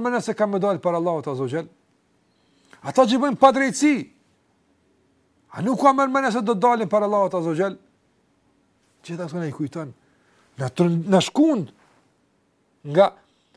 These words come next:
nga pluhri i kësaj bote që na ka kapluar, nga pluhri i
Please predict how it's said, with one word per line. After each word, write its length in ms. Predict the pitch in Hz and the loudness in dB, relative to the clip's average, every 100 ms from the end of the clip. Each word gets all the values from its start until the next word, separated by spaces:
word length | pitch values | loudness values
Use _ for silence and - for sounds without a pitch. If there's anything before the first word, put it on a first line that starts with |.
| _ _ _ - | _ _ _ -4
nga 240 | 151 175 | 0 0
pluhri 600 | - 165 196 339 269 269 | 0 0 4 4 4 2
i 40 | 196 | 0
kësaj 240 | 233 220 170 | 2 2 2
bote 240 | 269 214 | 0 -2
që 120 | 208 | -2
na 120 | 208 185 | -2 0
ka 80 | |
kapluar, 480 | 190 156 214 196 139 - _ _ _ _ - | 0 0 -2 -2 -4 -6 _ _ _ _ -2
nga 160 | 165 | 0
pluhri 600 | 175 - 180 220 320 277 | 0 -2 -2 2 2 2
i 140 | 269 | 0